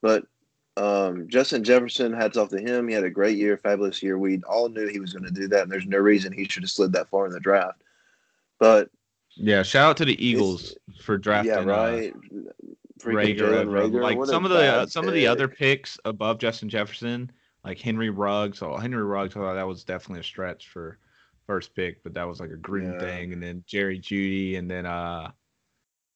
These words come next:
Speaker 2: somebody el-, I forgot who else was picked over him. Um, but, yeah, Justin Jefferson, he, he had himself a season. There's no, there's, there was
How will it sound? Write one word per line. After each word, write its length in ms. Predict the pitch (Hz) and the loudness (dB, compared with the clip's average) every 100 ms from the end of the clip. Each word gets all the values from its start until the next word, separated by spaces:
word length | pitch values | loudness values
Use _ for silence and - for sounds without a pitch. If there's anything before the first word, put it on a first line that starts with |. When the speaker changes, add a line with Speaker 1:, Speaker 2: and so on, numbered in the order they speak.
| _ | _
Speaker 2:
somebody 400 | - 98 90 90 | -6 -4 -2 -2
el-, 320 | 92 - - _ _ - | -4 -6 -12 _ _ -8
I 100 | 95 | -6
forgot 340 | - 95 92 | -4 -2 0
who 80 | 95 | 2
else 220 | 95 90 | 0 -2
was 100 | 92 | -8
picked 260 | - 92 - | -6 -6 -4
over 280 | 92 92 92 | -4 -4 -6
him. 160 | 90 - _ _ _ _ | -8 -12 _ _ _ _
Um, 600 | - 98 90 85 85 64 - - _ _ _ _ | -8 -4 -4 -6 -10 -14 -18 -20 _ _ _ _
but, 340 | 104 104 95 - _ - _ _ 95 | -6 0 0 -2 _ -20 _ _ -2
yeah, 200 | 113 101 | 0 2
Justin 380 | 131 180 180 | 2 2 0
Jefferson, 720 | 117 131 127 - 107 98 90 - _ _ _ _ _ _ - | 2 2 0 -8 -6 -6 -8 -14 _ _ _ _ _ _ -10
he, 200 | 117 131 87 | -4 -2 -2
he 180 | 117 170 | -2 2
had 160 | 196 | 2
himself 300 | 165 135 120 | 2 0 0
a 20 | 104 | 0
season. 320 | 113 101 104 | -4 -4 0
There's 260 | 139 147 | 0 0
no, 160 | 135 131 76 | 0 -2 -4
there's, 640 | 90 127 139 - - - _ _ _ _ _ | -6 -2 -2 -4 -14 -18 _ _ _ _ _
there 140 | - 165 | -4 -2
was 260 | 175 139 | -2 -4